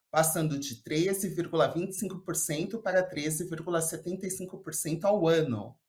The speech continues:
Segundo a sinalização do B C, a Selic poderia ser mantida no mesmo patamar, treze vírgula setenta e cinco por cento, ou subir a quatorze por cento no encontro do mês que vem.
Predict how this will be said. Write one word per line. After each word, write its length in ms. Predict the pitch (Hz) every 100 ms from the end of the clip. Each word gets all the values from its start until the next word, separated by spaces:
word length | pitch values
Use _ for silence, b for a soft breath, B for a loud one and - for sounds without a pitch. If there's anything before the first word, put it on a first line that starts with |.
| _ _ -
Segundo 560 | - 208 190 185 160
a 80 | 147
sinalização 800 | 156 185 175 165 156 156 156 143
do 80 | 160
B 140 | 214
C, 420 | 214 - 202 302 B B B -
a 60 |
Selic 420 | - 208 226 - -
poderia 480 | 214 190 190 208
ser 220 | 208 202 190
mantida 720 | 180 180 - 147 131 117 B B B -
no 100 | 160
mesmo 400 | 156 151 156 156
patamar, 720 | 170 208 220 185 220 466 -
treze 420 | - 151 156 156
vírgula 360 | 143 156 160 151
setenta 420 | 156 160 156 156
e 40 | -
cinco 300 | - 165 170
por 140 | 220
cento, 640 | - 208 233 240 294 - -
ou 180 | 240 277
subir 480 | - 226 160 214
a 80 | 208
quatorze 840 | 208 185 - - 147 151 156 190 -
por 120 | 226
cento 680 | - 139 160 170 214 226 -
no 120 | 240
encontro 480 | 190 180 151 147 165
do 120 | 165
mês 280 | 156 127 -
que 120 | 214
vem. 400 | 208 185 110 -